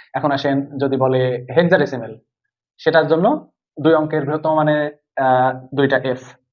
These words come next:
রাইট? কারণ জিরো থেকে নাইন পর্যন্ত, তারপর আবারও সিঙ্গেল ডিজিট আছে, সেটা হচ্ছে এ, বি, সি, ডি, ই, এফ। সিঙ্গেল ডিজিটের ভিতরে সব থেকে বড় হচ্ছে এফ, রাইট? তো সেই এফ দুইবার রিপিট করলেই সব থেকে বড় সংখ্যা। এবং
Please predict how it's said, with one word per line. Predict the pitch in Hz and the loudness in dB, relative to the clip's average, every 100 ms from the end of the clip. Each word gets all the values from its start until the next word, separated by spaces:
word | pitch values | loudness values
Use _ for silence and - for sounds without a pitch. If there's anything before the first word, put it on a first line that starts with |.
| _ _ _ _ - | _ _ _ _ -12
রাইট? | 185 - - _ | -10 -10 -20 _
কারণ | 135 135 | -2 0
জিরো | 147 | 0
থেকে | 147 156 165 165 | 0 2 4 4
নাইন | 151 151 175 | 4 4 2
পর্যন্ত, | 180 208 277 - _ _ | 2 0 -2 -4 _ _
তারপর | 143 147 147 | -4 2 4
আবারও | 165 185 | 4 2
সিঙ্গেল | 160 151 | 0 -2
ডিজিট | 135 135 | -2 -2
আছে, | 170 - | -2 -2
সেটা | 151 139 | -4 -6
হচ্ছে | 139 - 131 131 - _ _ _ | -8 -6 -6 -8 -12 _ _ _
এ, | 143 139 | 2 2
বি, | |
সি, | 139 135 135 | 0 0 0
ডি, | 135 135 | 2 2
ই, | 135 135 | 4 4
এফ। | 233 - _ _ _ - | 4 0 _ _ _ -8
সিঙ্গেল | 143 147 147 | 0 2 2
ডিজিটের | 151 170 | 2 2
ভিতরে | 160 - | 0 -2
সব | 185 185 | -2 0
থেকে | 208 165 | 0 2
বড় | 156 147 | 2 0
হচ্ছে | 151 151 127 | -2 0 -2
এফ, | - - _ _ _ - | -4 -16 _ _ _ -8
রাইট? | 214 - _ _ | -8 -8 _ _
তো | 147 147 | -6 -2
সেই | 156 156 180 | -2 2 2
এফ | 349 - - 151 | 2 0 -4 2
দুইবার | 165 156 | 4 4
রিপিট | 147 175 | 2 0
করলেই | 208 233 381 - - | 2 4 2 0 -6
সব | 147 | -6
থেকে | 160 | -6
বড় | 214 123 | -6 -6
সংখ্যা। | 120 120 - _ _ _ _ _ _ _ - | -8 -16 -20 _ _ _ _ _ _ _ -6
এবং | 143 | -4